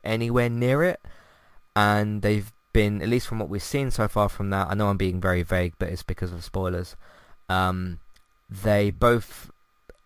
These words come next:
surprised me significantly with that, and also just, well, they did a really, really good job with, with what they did there,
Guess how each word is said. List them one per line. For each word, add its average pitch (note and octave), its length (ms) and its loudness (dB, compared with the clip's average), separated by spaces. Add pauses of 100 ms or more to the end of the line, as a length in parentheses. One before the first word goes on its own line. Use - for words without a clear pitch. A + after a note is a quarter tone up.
(380)
surprised C3 520 2
me A2+ 80 0
significantly G#2+ 800 0
with F#2+ 200 -2
that, G2 280 0 (120)
and F#2 600 -2 (100)
also F#2 880 0
just, - 340 -6
well, E2+ 240 -2
they G2+ 200 0
did A2+ 160 4
a G#2 40 -2
really, G2+ 240 2
really F#2 160 2
good F2+ 160 -4
job E2+ 240 0
with, F2+ 300 -2
with F#2 160 -2
what F#2 160 -6
they F2+ 160 -4
did E2+ 220 -4
there, F2 260 -2